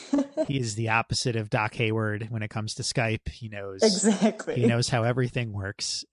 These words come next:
Speaker 1: uh, at a level that seems almost supernatural, if not totally supernatural. He and Ray are driving on these windy roads. Flashlights being splashed over windy roads,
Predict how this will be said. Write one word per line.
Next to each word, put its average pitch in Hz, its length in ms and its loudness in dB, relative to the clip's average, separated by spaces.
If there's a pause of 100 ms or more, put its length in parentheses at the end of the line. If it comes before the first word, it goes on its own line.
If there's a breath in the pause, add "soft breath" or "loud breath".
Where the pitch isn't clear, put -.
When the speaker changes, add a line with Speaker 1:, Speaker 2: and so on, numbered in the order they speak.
(180)
Speaker 1:
uh, 98 300 -6
at 123 100 -4
a 120 60 -6
level 110 400 -6
that 101 340 -8
seems 123 340 0
almost 143 480 4
supernatural, 127 840 0 (500)
if 135 140 -8
not 127 240 -2 (160)
totally 117 340 0
supernatural. 131 800 -2 (2000 soft breath)
He 170 280 4
and 139 140 2
Ray 143 280 4
are 135 100 0
driving 120 480 -2
on 107 80 -4
these 101 220 -8
windy 113 360 -2
roads. 135 680 0 (480)
Flashlights 156 760 0
being 139 240 -6
splashed 131 600 -4
over 120 260 -2
windy 113 320 -4
roads, 107 800 -6